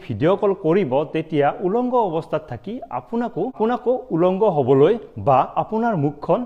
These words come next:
দেখাবলৈ অনুৰোধ কৰিব। যেতিয়া আপুনি তেনেকুৱা কৰিব, তেতিয়া আপোনাৰ স্ক্ৰীনশ্বট বা স্ক্ৰীন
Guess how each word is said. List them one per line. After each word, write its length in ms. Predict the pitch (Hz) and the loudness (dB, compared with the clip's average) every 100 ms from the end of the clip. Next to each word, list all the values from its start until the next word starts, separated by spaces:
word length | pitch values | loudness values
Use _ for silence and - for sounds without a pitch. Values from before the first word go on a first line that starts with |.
| - 110 | -6 -8
দেখাবলৈ 500 | - 170 156 170 277 - | -2 0 2 2 0 -4
অনুৰোধ 320 | 170 196 214 202 | -4 -2 -4 -2
কৰিব। 240 | 139 123 95 87 - - _ - 104 | 0 0 -2 -10 -14 -20 _ -12 -2
যেতিয়া 320 | 160 160 285 269 | -2 0 2 2
আপুনি 200 | 190 208 208 | 2 -2 0
তেনেকুৱা 320 | 196 185 196 190 143 | 0 0 -2 -2 0
কৰিব, 260 | 202 180 135 202 - - - | 0 2 2 2 -4 -12 0
তেতিয়া 340 | 202 202 170 180 - | 0 2 2 2 2
আপোনাৰ 360 | - 202 180 165 220 - - - | -2 0 0 0 -2 -12 -20 -10
স্ক্ৰীনশ্বট 540 | - 254 240 196 202 - - - | 0 0 2 2 0 -2 -16 -4
বা 120 | 110 135 190 - | 2 2 0 -8
স্ক্ৰীন 220 | - 233 | -4 -2